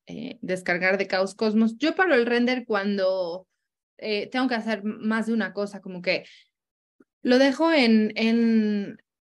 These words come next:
en vivo cuando cambio alguna cosita, pero ya cuando tengo que meterme, descargar, mover, ponerme, la verdad es que prefiero pausarlo para que mi computadora tenga el mejor rendimiento posible.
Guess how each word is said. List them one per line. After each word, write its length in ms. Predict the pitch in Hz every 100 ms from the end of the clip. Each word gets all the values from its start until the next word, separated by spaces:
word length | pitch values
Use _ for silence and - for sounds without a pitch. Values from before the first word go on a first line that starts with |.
| _ _ _ _ _ _ _ _ _ _ _ _ _ -
en 180 | 233
vivo 300 | 233 247 277
cuando 280 | 277 220 220
cambio 300 | 233 254 262
alguna 300 | 262 254 247
cosita, 400 | 240 214 - 185
pero 140 | 202 208
ya 160 | 262
cuando 220 | 320 277
tengo 200 | 220 240
que 100 | 247
meterme, 460 | 233 202 202 202 180
descargar, 760 | 180 180 - 185 196 208 202 208
mover, 460 | 190 185 214 202
ponerme, 640 | 175 190 208 214 214 240 -
la 140 | 185
verdad 160 | 190 208
es 80 |
que 80 | -
prefiero 380 | - 180 196 202
pausarlo 500 | 202 196 202 208 208
para 180 | 208 180
que 100 | 185
mi 120 | 185
computadora 500 | 185 196 175 180 190
tenga 200 | 196 180
el 80 | 180
mejor 340 | 160 175 170
rendimiento 520 | 175 175 170 160 160 -
posible. 460 | 175 185 165 -